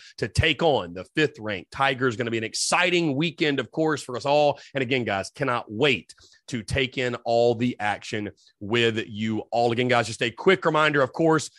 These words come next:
dropping this on Friday. It is game day, and it's tailgate day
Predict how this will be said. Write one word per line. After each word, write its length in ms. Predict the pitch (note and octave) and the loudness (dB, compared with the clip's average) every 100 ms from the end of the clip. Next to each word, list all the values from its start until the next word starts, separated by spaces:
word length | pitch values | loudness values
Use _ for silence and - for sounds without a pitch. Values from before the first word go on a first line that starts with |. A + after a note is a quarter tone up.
| _ | _
dropping 380 | B2 E3 E3+ D#3+ | 2 2 2 -2
this 180 | D#3 D#3+ | -2 -2
on 140 | C#3 | -6
Friday. 500 | - C#3+ C#3+ C3+ C3+ E3 | 0 2 4 2 0 2
It 120 | F#3 | 2
is 200 | F3 B2 | 2 0
game 260 | D3+ D3 C#3+ | -4 -2 -2
day, 100 | C#3 | -2
and 80 | |
it's 140 | C#3 - | -4 -8
tailgate 720 | - G#3+ B3 B3 G3 A3+ F3 | -2 4 6 6 4 2 2
day 380 | E3+ G3+ G#3 | -2 0 0